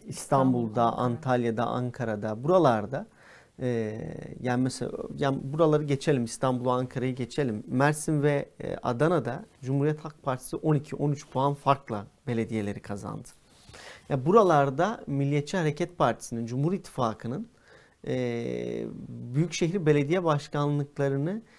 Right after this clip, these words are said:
Speaker 1: e, sekiz puan, on puan farkla kazandığını iddia eden araştırma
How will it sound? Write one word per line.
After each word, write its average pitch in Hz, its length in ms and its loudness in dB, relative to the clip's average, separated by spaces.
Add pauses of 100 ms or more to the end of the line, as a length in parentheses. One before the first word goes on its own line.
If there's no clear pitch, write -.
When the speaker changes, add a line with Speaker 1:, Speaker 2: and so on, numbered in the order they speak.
(260)
Speaker 1:
e, 131 180 -2
sekiz - 400 -4
puan, 143 360 2
on 185 240 0
puan 180 240 2
farkla 185 420 0
kazandığını 143 600 0
iddia 143 420 4
eden 139 200 2
araştırma 123 720 0